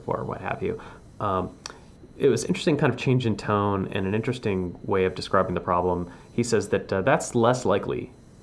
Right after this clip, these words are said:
uh, than a cumulative cyber threat.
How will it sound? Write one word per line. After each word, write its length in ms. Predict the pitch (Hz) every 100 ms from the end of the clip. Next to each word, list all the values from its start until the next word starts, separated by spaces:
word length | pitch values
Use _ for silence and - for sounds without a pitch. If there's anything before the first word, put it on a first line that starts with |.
| -
uh, 300 | 101 95 90
than 280 | 107 104 98
a 120 | 92
cumulative 840 | - - - 180 170 123 104 95 90
cyber 400 | - - - -
threat. 380 | - - -